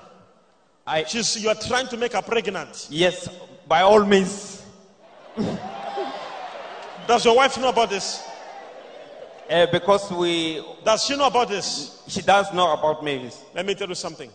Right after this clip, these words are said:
Speaker 1: Yes, Papa.
Speaker 2: There's something you are doing completely wrong. I want you to change this.
Speaker 1: Change it, Papa.
Speaker 2: You, you must change,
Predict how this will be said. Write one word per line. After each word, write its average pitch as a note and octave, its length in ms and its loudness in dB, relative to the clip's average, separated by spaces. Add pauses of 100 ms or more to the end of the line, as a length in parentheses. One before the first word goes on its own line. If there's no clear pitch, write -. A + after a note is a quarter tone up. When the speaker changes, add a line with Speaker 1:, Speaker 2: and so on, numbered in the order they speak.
(160)
Speaker 1:
Yes, C3 180 -4
Papa. G2+ 440 -2
Speaker 2:
There's D3+ 180 -4
something A3+ 400 -8
you F#3 60 -4
are D3 40 -4
doing E3 200 -10
completely D#3+ 380 -10
wrong. B2 400 -8
I C#3 60 -4
want E3 220 -6
you D#3+ 80 -18
to C3+ 60 -18
change C3 280 -12
this. - 520 -10
Speaker 1:
Change D#3+ 260 -2
it, D3 160 -2
Papa. - 840 4
Speaker 2:
You, G3+ 280 -6
you D#3+ 80 -10
must E3 240 -6
change, D3 500 -8